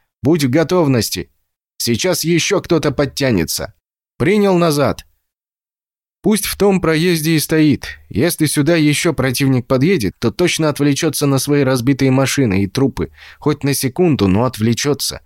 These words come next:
Положил пулемёт, схватил гранатомёт, прицелился, выстрелил куда-то за головную машину, перезарядил. Пульнул во вторую, затем в третью.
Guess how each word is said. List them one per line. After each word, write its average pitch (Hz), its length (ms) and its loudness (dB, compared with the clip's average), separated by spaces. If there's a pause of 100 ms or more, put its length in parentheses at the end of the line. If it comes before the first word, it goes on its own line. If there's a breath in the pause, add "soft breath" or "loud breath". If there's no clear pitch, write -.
(520)
Положил 139 380 0
пулемёт, 170 480 2
схватил 139 560 0
гранатомёт, 139 720 0
прицелился, 131 800 0
выстрелил 143 560 2
куда-то 143 380 0
за 123 120 -2
головную 135 460 2
машину, 131 480 0
перезарядил. 127 760 0 (760)
Пульнул 147 420 4
во 147 160 0
вторую, 143 480 2
затем 123 400 -2
в - 60 -12
третью. 117 520 -2